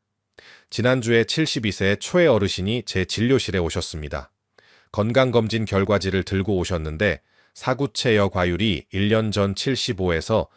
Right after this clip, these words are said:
갑자기 오십팔로 떨어져 있었습니다. 어르신은 정말 당황하셨죠. 본인은 건강 관리를 누구보다 열심히 했다고 하시면서요.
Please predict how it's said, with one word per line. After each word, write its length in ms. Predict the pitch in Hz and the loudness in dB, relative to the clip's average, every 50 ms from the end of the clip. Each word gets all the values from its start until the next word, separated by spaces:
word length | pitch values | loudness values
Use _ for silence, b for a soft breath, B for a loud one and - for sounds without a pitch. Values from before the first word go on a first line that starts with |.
| b b b b b | b b b b b
갑자기 600 | - - - - - 104 95 85 107 113 110 - | -8 -8 -8 -4 -2 -2 -2 0 -2 -2 -2 -4
오십팔로 600 | _ 107 104 104 - 147 - - - 104 98 101 101 | _ -2 -2 -2 -2 -4 -6 -4 -2 -2 0 0 -2
떨어져 420 | - - 120 120 120 107 104 98 | 0 0 0 2 2 2 2 0
있었습니다. 800 | 90 - - 95 85 - - 85 78 78 73 80 73 71 - _ _ _ _ _ _ _ _ _ _ _ _ - _ | -2 -2 -4 -6 -6 -6 -8 -8 -8 -6 -6 -6 -8 -8 -10 _ _ _ _ _ _ _ _ _ _ _ _ -14 _
어르신은 460 | - 92 104 127 123 - 139 139 143 | 0 2 2 2 2 2 0 0 0
정말 360 | 127 - 104 107 113 123 131 | 0 0 0 0 2 2 2
당황하셨죠. 920 | 123 - 101 101 110 117 120 110 110 101 - 87 - - - 78 76 76 67 - _ _ _ _ _ _ _ _ _ _ | 2 2 0 2 4 4 4 2 0 0 0 -4 -4 -4 -6 -4 -4 -6 -8 -12 _ _ _ _ _ _ _ _ _ _
본인은 460 | - - 104 107 120 120 120 123 131 120 | -4 -2 0 0 2 2 2 0 0 -2
건강 400 | - 95 98 104 104 113 117 101 | -2 -2 0 0 0 0 0 0
관리를 420 | 95 92 90 90 95 98 104 95 | -2 -2 -2 0 0 0 0 -2
누구보다 500 | 76 82 87 90 113 95 98 92 107 104 | -2 -6 -4 -4 -2 -2 -2 -2 0 0
열심히 500 | 90 82 87 90 - - - 120 117 110 | 2 0 0 0 -2 -4 -4 -2 -2 -2
했다고 400 | 98 127 - _ 123 107 92 95 | -2 -2 -2 _ -4 -2 0 -2
하시면서요. 640 | 92 87 - 92 85 82 78 78 82 71 71 71 67 | -2 -2 -4 -4 -4 -6 -6 -6 -6 -6 -6 -8 -10